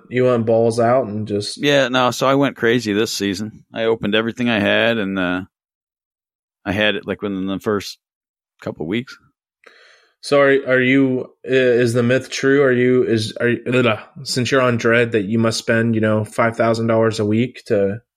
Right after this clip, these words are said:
Speaker 1: to be able to play the game? Is that true?
Speaker 2: Well, I was grandfathered in before that. I'm not really sure what the, uh, the limits are up to now. That's a K D question.
Speaker 1: Oh, all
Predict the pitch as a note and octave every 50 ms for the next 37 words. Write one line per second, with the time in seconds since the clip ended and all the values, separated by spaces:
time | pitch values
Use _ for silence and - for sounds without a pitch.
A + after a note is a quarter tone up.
0 | _ _ _ _ - - A2+ G#2+ G#2 F#2+ - _ A#2 A2+ A2 A2 G#2 A2+ A2+ A2
1 | G#2+ G2+ G2 G2+ A2 - _ _ _ _ - A#2+ A#2+ A2 G#2 G#2 A2+ A#2+ C3 C3+
2 | B2+ A#2 A2+ B2 A2+ A2 - - B2+ B2 C3 C3+ - C3+ B2+ A#2+ A#2 A2 G#2 A2+
3 | C3 C3+ G#2 - A2+ A2 G#2+ G2+ - - G2 F#2 F#2+ F#2 F#2 G2 G2+ G2+ F2+ D#2+
4 | - - G#2 G2+ G2 F#2 F2 D#2+ D#2+ E2+ C#2+ E2+ F#2+ G2 F#2+ F2 - - F#2 F#2
5 | F2+ F2 - - G2+ G2 G2 F#2 F2+ F2 - - - E2 E2+ D#2+ D#2 F2 F2+ E2+
6 | E2 - - _ _ _ _ _ - C#2+ D#2+ G2+ G2 F#2+ - - - G2 G2+ -
7 | - - C#2+ D2 G2 D#2+ E2+ C3 D#3+ - D3+ A#2 G#2+ - - - A2 A2+ G2+ G2
8 | G#2 G2 - - D#2 D#2 E2 - - - - G2+ - _ _ _ _ _ _ -
9 | A#2 A#2 A2 G#2+ A2